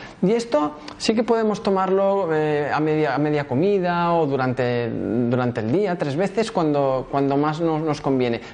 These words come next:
La cantidad según, será según los déficits de, los déficits que presentemos de, de magnesio. Y además el magnesio,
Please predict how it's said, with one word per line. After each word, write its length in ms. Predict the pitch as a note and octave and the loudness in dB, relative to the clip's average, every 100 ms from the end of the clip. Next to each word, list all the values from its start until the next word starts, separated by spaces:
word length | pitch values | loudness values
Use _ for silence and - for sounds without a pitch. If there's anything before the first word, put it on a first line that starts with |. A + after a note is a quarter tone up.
| - | -6
La 100 | D3+ | -2
cantidad 340 | D#3+ E3 G#3 | -2 0 -2
según, 420 | A3+ A#3+ A3+ C4 - - - - | 0 0 2 0 -4 -14 -18 -10
será 260 | - F#3+ G#3+ | -2 -2 0
según 360 | G3+ G3+ A3 | 2 2 2
los 280 | G#3 E3+ D#3+ | 0 0 0
déficits 720 | G3+ G3+ G3+ A#3+ A3+ - - | -2 -2 -6 -6 -8 -10 -6
de, 640 | C#4 E3 E3 D3+ C#3+ C#3 C3 | 0 2 4 2 2 2 0
los 160 | D3 C#3+ | 0 0
déficits 440 | D#3+ F#3 G#3 A3 | -2 0 -2 -2
que 120 | - E3+ | -2 -2
presentemos 600 | C#3+ D3+ C#3 D3+ F3+ F3 | 0 0 0 0 0 0
de, 480 | E3+ C#3 B2 A#2 - - C#3+ | 0 2 0 -4 -10 -6 -2
de 140 | C#3 | 0
magnesio. 540 | A#2+ A2+ A2+ - - - - - | 0 0 -2 -4 -8 -10 -16 -2
Y 60 | C#3 | 2
además 560 | A#2 C3 F3 G3+ G3 - | 2 0 0 0 -2 0
el 120 | C#3+ | 0
magnesio, 760 | B2 B2 F3 G3 - D#3+ F3+ | 0 0 0 -2 -2 0 0